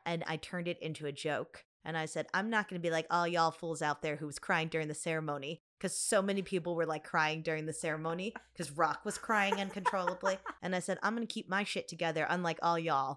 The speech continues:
Speaker 1: And everyone just started laughing about that.
Speaker 2: Yeah. Yeah. But there's this one point where you were, like, talking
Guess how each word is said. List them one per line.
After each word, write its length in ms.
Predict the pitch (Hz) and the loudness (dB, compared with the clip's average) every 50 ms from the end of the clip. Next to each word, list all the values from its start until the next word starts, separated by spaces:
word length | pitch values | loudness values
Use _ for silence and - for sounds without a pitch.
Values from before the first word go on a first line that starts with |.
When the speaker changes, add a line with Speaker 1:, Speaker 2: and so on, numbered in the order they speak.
| - _ - | -8 _ -6
Speaker 1:
And 120 | 175 180 | -2 2
everyone 420 | 175 196 185 190 202 190 185 175 165 | 4 4 4 4 2 2 2 0 0
just 160 | 165 160 - | -2 -2 -2
started 240 | - 175 156 147 - | 0 0 0 0 -2
laughing 500 | 156 151 156 147 143 - 160 151 151 160 | -2 0 0 0 -2 -2 -4 -6 -4 -4
about 300 | 160 151 151 143 139 - | -2 0 0 0 0 -2
that. 280 | 135 123 117 123 - - - - | -2 0 0 0 0 -2 -4 -8
Speaker 2:
Yeah. 280 | 156 147 - - - - _ _ _ _ - | -6 -6 -6 -6 -10 -14 _ _ _ _ 0
Yeah. 240 | 170 147 104 165 - - | 2 2 2 0 0 4
But 180 | - 208 170 180 | 6 6 8 8
there's 200 | 214 220 226 220 | 8 6 6 6
this 180 | 226 214 208 170 | 4 0 0 2
one 240 | 156 156 160 156 | 4 4 4 4
point 320 | 175 - - 196 185 160 147 | 2 0 -2 -2 -2 0 0
where 100 | 160 160 | 0 0
you 180 | 156 151 160 | 0 0 0
were, 120 | 160 160 156 | 0 0 0
like, 240 | 147 117 98 - - | 0 -2 -4 -4 -6
talking 640 | - - 131 - - - - 170 175 180 180 196 | -4 -2 -2 -2 -2 -4 -6 -6 -6 -6 -6 -8